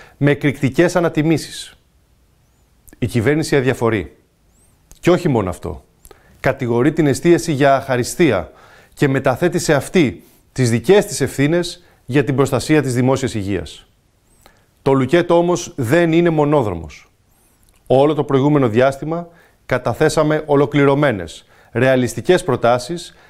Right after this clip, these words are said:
για τη στήριξη της ρευστότητας των επιχειρήσεων, τη ρύθμιση των χρεών της πανδημίας με κούρεμα της βασικής οφειλής, την ελάφρυνση φορολογικών υποχρεώσεων στην ενέργεια,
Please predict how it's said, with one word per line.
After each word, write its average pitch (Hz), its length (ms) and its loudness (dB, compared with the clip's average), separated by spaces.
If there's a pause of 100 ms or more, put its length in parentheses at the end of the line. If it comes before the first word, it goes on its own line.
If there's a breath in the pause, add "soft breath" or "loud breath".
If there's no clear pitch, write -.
για 117 180 -2
τη 110 100 -6
στήριξη 170 480 2
της 147 100 -6
ρευστότητας 170 420 0
των 170 120 0
επιχειρήσεων, 156 760 0 (440 soft breath)
τη 123 180 4
ρύθμιση 165 440 2
των 170 120 0
χρεών 160 240 2
της 156 120 -8
πανδημίας 147 500 2
με 139 120 0
κούρεμα 170 500 4
της 127 100 -8
βασικής 120 380 -4
οφειλής, 120 680 -2 (480 soft breath)
την 147 180 2
ελάφρυνση 147 640 2
φορολογικών 156 560 0
υποχρεώσεων 151 600 0
στην 139 180 -4
ενέργεια, 127 580 0